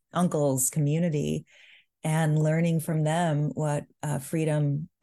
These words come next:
uh, meant and how it, it was connected always to a sense of ob-, willing obligation, willing duty. And these little, um, detours, I think,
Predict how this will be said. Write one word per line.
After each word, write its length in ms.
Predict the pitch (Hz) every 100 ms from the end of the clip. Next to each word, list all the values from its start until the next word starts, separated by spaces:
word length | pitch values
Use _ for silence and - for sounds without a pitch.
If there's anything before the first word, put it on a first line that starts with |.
| -
uh, 320 | 156 147 151 170
meant 420 | 156 170 - -
and 220 | 143 139
how 180 | 139 147
it, 120 | 139 - -
it 100 | 147
was 160 | 147
connected 540 | - 160 151 151 160 156
always 500 | 147 151 147 143 -
to 140 | 156
a 60 | 147
sense 380 | - 143 139 147
of 240 | 143 139 - _ - - _ -
ob-, 160 | 156 151
willing 400 | 165 170 147 131
obligation, 720 | 139 131 131 135 143 - 135
willing 300 | 147 147 131
duty. 500 | 135 135 143 - 151 _ _ _ _ _ _ - -
And 580 | 156 151 147 147 147 -
these 680 | 170 190 196 196 175 - - _ _ _ _
little, 480 | - 202 208 208 202
um, 220 | 185 170 165
detours, 720 | 202 226 - 151 147 147 -
I 100 | 165
think, 280 | 233 226